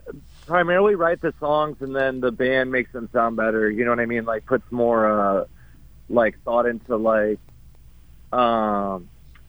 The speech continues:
tones and whatever, maybe a couple gaps and breaks or something like that. But I primarily, um, I write the songs, and the way I've done it for a long time is basically just,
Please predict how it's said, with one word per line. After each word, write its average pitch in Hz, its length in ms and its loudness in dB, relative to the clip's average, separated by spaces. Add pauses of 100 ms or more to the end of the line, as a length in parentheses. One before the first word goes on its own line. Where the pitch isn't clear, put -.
(120)
tones 117 520 2
and 104 400 0 (520)
whatever, 143 380 2
maybe 139 240 0
a 139 60 0
couple 143 240 0
gaps 127 420 2
and 120 160 -14
breaks 120 480 0 (120)
or 117 180 -12
something 117 240 -10
like 120 240 -6
that. 117 360 0
But 127 160 2
I 123 120 0
primarily, 143 880 0 (720)
um, 135 500 0 (320)
I 143 100 0
write 151 240 2
the 180 180 -6
songs, 175 380 0
and 156 100 -10
the 147 60 0
way 143 160 2
I've 147 120 0
done 147 140 0
it 143 140 -4
for 143 80 -10
a 135 40 -8
long 135 240 -2
time 127 320 -2
is 123 120 -4
basically 131 720 -2
just, 123 400 0